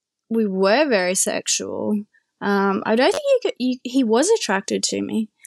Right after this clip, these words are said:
obviously. Um, but obviously towards the end, it all died off. Um, but at the start, it was great. Sex was great. Um, you can't fake that.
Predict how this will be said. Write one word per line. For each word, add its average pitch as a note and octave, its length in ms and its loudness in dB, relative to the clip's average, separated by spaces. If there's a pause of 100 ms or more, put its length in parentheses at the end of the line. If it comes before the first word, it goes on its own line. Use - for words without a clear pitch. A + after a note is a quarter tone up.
(320)
obviously. G#3 760 0 (360)
Um, G3+ 800 2
but G#3 520 2 (840)
obviously A#3+ 340 2
towards G#3+ 300 0
the F#3 100 0
end, G3 300 -2
it F#3 100 -2
all F#3 160 -2
died E3 260 -4
off. A#3+ 240 0 (520)
Um, F#3+ 280 -2
but F3+ 100 0
at F3 60 0
the F#3 80 2
start, G3 420 0 (140)
it G#3 120 -4
was G#3 160 -2
great. F3 460 0
Sex - 420 0
was G#3 160 -4
great. G3 600 -2 (640)
Um, F#3+ 720 -4
you A3+ 100 -2
can't C#4+ 340 0
fake A3+ 380 0
that. F3 400 0